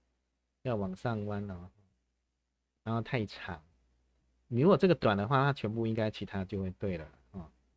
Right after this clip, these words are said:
然后这个记得是六点十分就好。那写太斜，嗯，真的是比较惊险一点了哈，很危险啊，就是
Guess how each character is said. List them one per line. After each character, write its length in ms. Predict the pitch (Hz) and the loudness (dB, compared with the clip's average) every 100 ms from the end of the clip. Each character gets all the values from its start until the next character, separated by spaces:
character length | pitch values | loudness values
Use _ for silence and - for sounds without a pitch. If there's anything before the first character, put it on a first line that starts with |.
| _ _ _ | _ _ _
然 140 | 110 | 0
后 180 | 151 165 | 4 4
这 120 | 135 175 | 4 6
个 220 | 143 127 - _ _ | 6 4 0 _ _
记 140 | 165 | 2
得 120 | 127 113 | 4 4
是 120 | 139 | 6
六 200 | 131 120 | 6 6
点 160 | 104 90 | 4 -2
十 240 | - 95 | -4 -6
分 220 | 92 101 | -2 -2
就 220 | 98 104 92 | -2 -2 -4
好。 240 | - - _ _ _ _ _ _ _ _ _ _ | -8 -20 _ _ _ _ _ _ _ _ _ _
那 80 | 135 | -4
写 160 | - 104 | 0 2
太 220 | 135 117 | 4 2
斜， 420 | - 98 95 95 113 _ - - _ _ _ _ _ _ | 0 -2 0 -4 -8 _ -20 -20 _ _ _ _ _ _
嗯， 220 | - 113 92 - _ _ _ _ _ | -4 -2 -2 -8 _ _ _ _ _
真 100 | 127 | 2
的 120 | 120 | 2
是 360 | 107 123 110 98 92 _ _ _ _ _ _ | 2 2 2 2 -4 _ _ _ _ _ _
比 120 | - | -2
较 160 | 110 151 | 6 6
惊 320 | - 165 180 | 6 6 6
险 320 | 180 - 110 92 | 6 4 4 4
一 80 | |
点 260 | 127 107 87 | -2 0 -2
了 180 | 82 87 | -6 -10
哈， 340 | 113 117 95 - _ _ _ _ _ | -4 -2 -2 -6 _ _ _ _ _
很 160 | 120 110 | 0 4
危 160 | 131 | 4
险 300 | 143 110 87 | 4 2 2
啊， 160 | 87 82 | -2 -6
就 140 | - 139 | 0 2
是 180 | 147 | 2